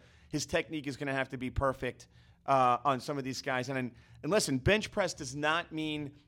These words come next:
how strong someone is. What it does tell me, it does give me a gauge on how much time he spends in the gym. You had some guys at the Combine that weigh three hundred pounds that did, you know, twelve reps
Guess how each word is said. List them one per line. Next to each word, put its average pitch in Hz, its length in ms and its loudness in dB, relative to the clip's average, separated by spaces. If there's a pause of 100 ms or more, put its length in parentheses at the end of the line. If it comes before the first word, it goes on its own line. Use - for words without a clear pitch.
(160)
how 156 220 2
strong 143 440 2
someone 120 400 0
is. - 360 -8 (380)
What 139 160 6
it 123 140 2
does 185 320 2
tell 156 280 0
me, 139 140 -2
it 135 160 -4
does 175 300 2
give 175 200 -4
me 165 140 2
a 131 60 2
gauge 156 580 -2 (140)
on 131 440 2 (160)
how 170 280 0
much 165 240 2
time 151 240 0
he 139 60 -2
spends 139 340 -4
in 127 80 -4
the 117 80 -2
gym. 110 360 -4 (400)
You 185 200 -2
had 196 180 0
some 170 160 -4
guys 156 320 0
at 143 80 -6
the 139 60 -6
Combine 131 720 0
that 131 140 -2
weigh 135 160 0
three 160 220 -4
hundred 147 220 -4
pounds 147 300 0
that 120 100 -8
did, 120 300 -4
you 135 120 0
know, 110 380 0
twelve 147 420 2 (120)
reps - 460 -2